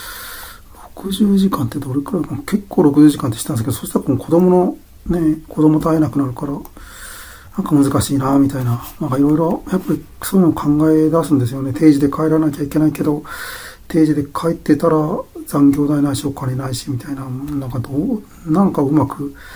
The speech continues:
はまらないなっていうところがあって、まあ、結局ね、その会社っていうのは、まあ、クビになっちゃったんで、色々あ-、まあ、色々あったっていうか会社クビになったんで、まあ、YouTubeに一点突破することになったんですけど、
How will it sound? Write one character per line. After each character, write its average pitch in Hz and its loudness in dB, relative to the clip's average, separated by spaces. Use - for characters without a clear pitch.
は - -8
ま 135 0
ら 135 0
な 139 -4
い - -6
な 139 -6
っ 135 -8
て - -16
い 143 -6
う - -6
と - -14
こ 156 -10
ろ 135 -6
が 127 -6
あ - -8
っ - -8
て、 139 -10
ま 233 4
あ、 - -2
結 190 2
局 185 2
ね、 165 6
そ 160 -2
の 151 2
会 135 0
社 143 -2
っ 139 -4
て - -8
い 143 0
う - -4
の 131 -8
は、 302 -10
ま 151 -2
あ、 - -4
ク - -8
ビ 139 2
に 135 2
な 135 -2
っ - -6
ち - -10
ゃ - -8
っ - -10
た - -10
ん 123 -4
で、 127 -6
色 139 0
々 131 -6
あ-、 123 -8
ま - -12
あ、 - -4
色 139 2
々 151 8
あ - 2
っ 151 -2
た - -4
っ 117 -2
て - -14
い - -14
う - -14
か 123 -6
会 120 -2
社 - -10
ク - -8
ビ 131 -4
に 131 -4
な 139 -6
っ - -8
た - -10
ん 139 -8
で、 151 -2
ま 170 4
あ、 - 6
YouTube 143 6
に 147 4
一 - -4
点 139 2
突 143 -4
破 135 -6
す - -8
る 156 0
こ 165 -8
と 151 -2
に 139 0
な 143 -2
っ 143 -12
た 156 -8
ん 139 -6
で 135 -6
す - -14
け 170 -8
ど、 156 -4